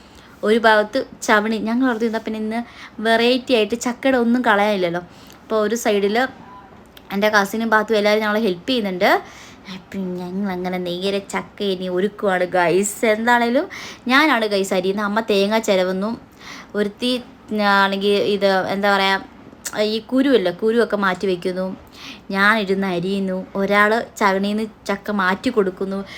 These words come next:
ഭയങ്കര ഒരുക്കങ്ങളാണ് കണ്ട. അടുപ്പയിലിരുന്ന് മീൻ വേവുന്നു. ഏഹ്, എനിക്ക് വൈ-, കാഴ്ച തന്നെ നല്ല രസമില്ലേ ഗൈസ്. അങ്ങനെ ഷട പട പടാന്ന് പറഞ്ഞ് ഞങ്ങൾ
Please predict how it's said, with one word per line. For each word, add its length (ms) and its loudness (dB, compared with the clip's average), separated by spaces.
ഭയങ്കര 380 2
ഒരുക്കങ്ങളാണ് 720 4
കണ്ട. 140 2
അടുപ്പയിലിരുന്ന് 640 2
മീൻ 340 2
വേവുന്നു. 580 4
ഏഹ്, 220 -4
എനിക്ക് 260 -4
വൈ-, 280 0
കാഴ്ച 360 0
തന്നെ 380 -2
നല്ല 140 0
രസമില്ലേ 540 -2
ഗൈസ്. 460 2
അങ്ങനെ 680 4
ഷട 280 4
പട 260 4
പടാന്ന് 460 2
പറഞ്ഞ് 320 -2
ഞങ്ങൾ 440 -4